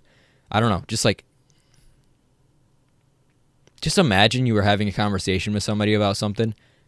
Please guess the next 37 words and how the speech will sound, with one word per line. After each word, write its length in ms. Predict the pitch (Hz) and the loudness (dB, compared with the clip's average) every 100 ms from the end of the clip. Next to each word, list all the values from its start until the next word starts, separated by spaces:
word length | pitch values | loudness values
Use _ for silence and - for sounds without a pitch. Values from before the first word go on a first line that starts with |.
| _ _ | _ _
and 140 | 107 107 | 0 2
they 100 | 104 | 2
say 220 | - 117 | 4 4
something 340 | 127 110 113 | 2 0 0
like, 180 | 104 - | 0 -2
"According 400 | 170 - 101 104 | -4 -2 0 0
to 80 | 101 | -2
my 120 | 95 | -6
calculations," 720 | - 98 95 92 90 90 82 - - - | 0 -2 0 -2 -2 -4 -8 -12 -20 -2
or, 100 | 135 | 0
like, 240 | 135 - - _ | 0 -2 -12 _
when 160 | 120 | -6
someone 260 | - 135 139 | -2 -2 0
tries 220 | 147 131 | -2 -2
to 100 | 113 | -4
correct 480 | - - 87 95 - | -6 -4 -2 -4 -2
you, 240 | 127 139 147 _ _ _ _ | -2 -2 -6 _ _ _ _
that's 220 | - - | -10 -4
ridiculous. 600 | 104 82 76 76 - - - _ _ _ _ - | -4 -4 -6 -8 -10 -14 -20 _ _ _ _ -6
Are 60 | |
you 60 | 110 | -4
serious? 500 | - 95 87 87 - _ _ _ _ _ | -2 -2 -2 -4 -8 _ _ _ _ _
<laughs> 340 | _ _ _ - | _ _ _ -2
You're 500 | - 160 123 120 131 | 0 0 2 4 4
a 40 | |
nerd. 420 | 101 107 107 82 - _ _ _ - | 4 2 0 -2 -12 _ _ _ 0
Bro, 480 | - - 170 156 - - - 143 | 2 6 6 4 0 -14 -20 -6
you 200 | 135 147 | 2 6
are 100 | 160 | 6
a 100 | 143 | 6
nerd. 720 | 143 120 120 135 110 87 - | 4 2 4 4 4 0 -4
Don't 200 | 123 135 | -2 -2
correct 420 | 147 113 90 - | 2 0 0 -4
me. 140 | 117 120 | -4 -2
Are 60 | |
you 120 | 110 113 | -2 -4
serious? 580 | - 107 117 143 170 | -2 0 0 -2 -6